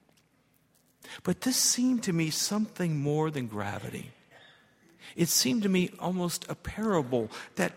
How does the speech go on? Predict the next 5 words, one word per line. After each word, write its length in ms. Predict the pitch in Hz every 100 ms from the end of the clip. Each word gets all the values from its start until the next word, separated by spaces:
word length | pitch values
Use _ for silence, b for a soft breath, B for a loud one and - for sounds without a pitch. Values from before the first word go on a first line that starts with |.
| 202
illustrated 720 | 226 226 - 175 165 151 139 B B -
Jesus' 600 | - 214 220 220 - - B -
most 360 | 170 156 - -
oft 440 | 175 233 254 - -
repeated 680 | 185 190 - 185 185 180 180